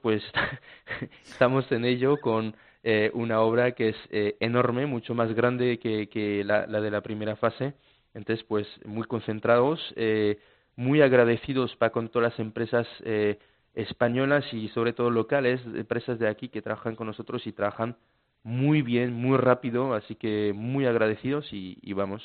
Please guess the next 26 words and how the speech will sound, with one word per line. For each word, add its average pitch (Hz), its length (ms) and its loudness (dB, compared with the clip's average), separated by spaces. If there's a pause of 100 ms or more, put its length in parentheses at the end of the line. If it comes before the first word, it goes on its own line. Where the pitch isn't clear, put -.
seguimos 113 420 -2 (600)
un 117 80 -6
esfuerzo 113 720 2
largo 127 420 2 (220)
hasta 101 840 -6
primavera 110 440 -2
del 110 160 0
año 107 140 -8
que 104 100 -6
viene, 107 300 -4 (360)
pero 101 300 -2
esperemos 104 520 -6
estar 107 240 -2
a 104 100 2
la 101 60 -2
altura 104 320 -4
de, 98 320 -2
de 101 180 -6
las 101 180 0 (260)
expectativas 110 720 -4
que 101 100 -2
ahora 101 220 2
tienen 104 320 -6
los 98 180 -6 (120)
toledanos 104 480 -4 (100)
y, 98 260 -8